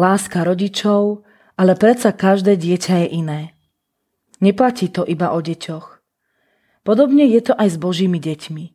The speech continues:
Hoci naše životné príbehy sú rozdielne, z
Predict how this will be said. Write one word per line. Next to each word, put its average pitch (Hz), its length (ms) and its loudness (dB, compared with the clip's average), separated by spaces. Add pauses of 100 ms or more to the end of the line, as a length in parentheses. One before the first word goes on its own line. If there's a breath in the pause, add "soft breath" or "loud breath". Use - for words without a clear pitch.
(920)
Hoci 190 240 0
naše 240 240 4
životné 220 480 2
príbehy 208 400 0
sú 220 160 -6
rozdielne, 185 800 -4 (540 soft breath)
z 165 80 -8